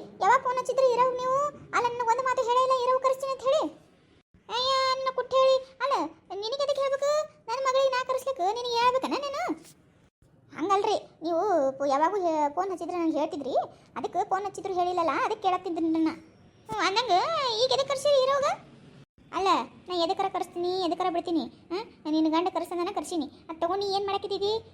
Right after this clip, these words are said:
ನಿನ್ ದಟ್ಟ ಐತಿ ಕಸ ಮುಸ್ರಿ ಮಾಡೋದು, ಅಟ್ ಮಾಡಿ ಹೋಗಿ ಒಳಗೆ ಹೋಗಿ. ಬಂದಾಳಿರಿ, ಅದಕ್ಕೆ ಕರ್ಸಿರಿ, ಅದಕ್ಕೆ ಇಲ್ಲ. ಅಲ್ಲ, ಬಂದವ್ರಿಗೆ ಒಳಗೆ ಕರ್ಕೊಂಡು ಹೋಗೋದ್ ಬಿಟ್ಟು ಇಲ್ಲ ನಿಂತು ಮಾತಾಡ್ಸಕತ್ತಿ, ಅವಾಗ ಹಿಡ್ದಾಯ್ತು. ಹಾಂ, ಒಳಗೆ ಕರಿಬೇಕನ್ನಟ್ಟು ಇದು ಇಲ್ಲ ನಿನಗ? ಅಯ್ಯ,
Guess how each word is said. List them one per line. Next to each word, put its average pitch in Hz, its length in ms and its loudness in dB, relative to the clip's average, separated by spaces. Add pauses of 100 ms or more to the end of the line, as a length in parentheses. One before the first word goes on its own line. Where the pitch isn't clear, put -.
(100)
ನಿನ್ 359 140 2
ದಟ್ಟ 359 160 2
ಐತಿ 392 160 0
ಕಸ - 200 -6
ಮುಸ್ರಿ 392 200 -6
ಮಾಡೋದು, 381 240 0
ಅಟ್ 403 160 -2
ಮಾಡಿ 359 200 -2
ಹೋಗಿ 381 140 4
ಒಳಗೆ 349 180 2
ಹೋಗಿ. 285 160 0 (360)
ಬಂದಾಳಿರಿ, 262 340 -2
ಅದಕ್ಕೆ 247 220 -2
ಕರ್ಸಿರಿ, 247 240 -6
ಅದಕ್ಕೆ 233 220 -6
ಇಲ್ಲ. 226 120 -8 (220)
ಅಲ್ಲ, 349 160 2
ಬಂದವ್ರಿಗೆ 311 460 2
ಒಳಗೆ 320 200 2
ಕರ್ಕೊಂಡು 339 240 -4
ಹೋಗೋದ್ 302 160 0
ಬಿಟ್ಟು 320 200 -2
ಇಲ್ಲ 311 240 -2
ನಿಂತು 392 180 -6
ಮಾತಾಡ್ಸಕತ್ತಿ, 330 500 -2
ಅವಾಗ 294 220 2
ಹಿಡ್ದಾಯ್ತು. 302 340 -2
ಹಾಂ, - 360 -6 (840)
ಒಳಗೆ 392 180 0
ಕರಿಬೇಕನ್ನಟ್ಟು 403 540 -2
ಇದು 349 100 0
ಇಲ್ಲ 392 120 2
ನಿನಗ? 359 360 0 (1160)
ಅಯ್ಯ, 392 120 -2